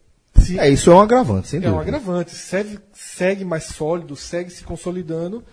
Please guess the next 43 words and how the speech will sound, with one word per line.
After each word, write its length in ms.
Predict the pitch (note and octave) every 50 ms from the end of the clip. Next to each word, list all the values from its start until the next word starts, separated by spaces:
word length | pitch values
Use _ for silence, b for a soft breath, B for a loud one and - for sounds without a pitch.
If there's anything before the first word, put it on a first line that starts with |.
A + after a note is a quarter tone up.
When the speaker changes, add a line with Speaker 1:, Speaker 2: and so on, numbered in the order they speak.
| _ _ _ _ _ _ _ _ _ _ _ - - - - _ _ _ _
Speaker 1:
E 80 | F3 F3+
o 60 | F3+
Bahia 400 | E3 F#3+ F3 D#3+ D#3+ F#3+ G3 F3+
hoje, 340 | D3+ D3 E3 F#3+ F#3+ F#3 G3
ninguém, 320 | F#3+ F3+ E3+ A3 B3 A3+
o-, 140 | F#3 F#3+ -
ninguém, 320 | - F3 F#3 F3+ F#3 - - -
o-, 100 | E3+ E3
todo 180 | - G#3+ A#3+ A#3+
mundo 160 | A3+ G3 F3+
olha 140 | F3+ F#3 F#3
pro 140 | - -
estado 340 | F#3 - - - E3 D#3 D3+
da 80 | D#3+ D#3+
Bahia 340 | D#3+ D#3+ D3+ D3+ E3 G#3 B3+
e 300 | C4+ C#4+ - A3+ A#3+ C#4+ C4+ - - - _ _
entende 460 | A#3 A3 - - F3 D#3+ E3+ F3+ F3+
e 40 | G3
percebe 440 | F#3 G3 F3 - - D#3 D#3 E3 E3
que 80 | -
o 40 | G3+
Bahia 440 | F#3 G3 F3 C#3+ D3 D#3+ F#3+ G#3+ - _ _ _ _ _ _ _ _ _ -
é 80 | E3+
o 60 | F3+
principal 340 | F3+ - - - - E3+ D#3
clube 260 | D3+ - D3+ D3 D3
do 80 | C#3+ D3+
estado. 480 | D#3 - - - C#3+ C3 C#3 C#3+ C3+ - -
Aqui 340 | F3+ G3+ - - - G3+ G#3+
não 140 | C4+ D4+
houve 500 | B3+ F#3 E3 E3+ F3+ F#3 F#3 A3+ B3+ C4 - _ _ _ _ _ _
um 200 | G3 G3 G3 F3+
ano, 420 | E3 D#3+ D#3+ D#3 D3 D3 C#3 B2+ B2 _ _ _ _ _ _ _ _ _ _ _
é, 160 | - C3+ C3
bom 360 | B2+ B2+ C3+ D#3 D3+ F3+ A3+ C4
pros, 420 | - - D#3 C3+ A#2+ - - - _ _ _ _ _ _
pros 140 | _ D3 D3
rivais 280 | D3 C#3+ C3 C#3 C3 C3
do 60 | C#3
Sport 400 | C#3+ - _ - C3 E3+ - -
nas 120 | E3 D3+
competições 420 | - D3+ - D3+ C3+ - - C3 C3
nacionais. 720 | C3 B2+ - - D#3 D3+ D3 C#3+ D3+ G#3 C4 - - _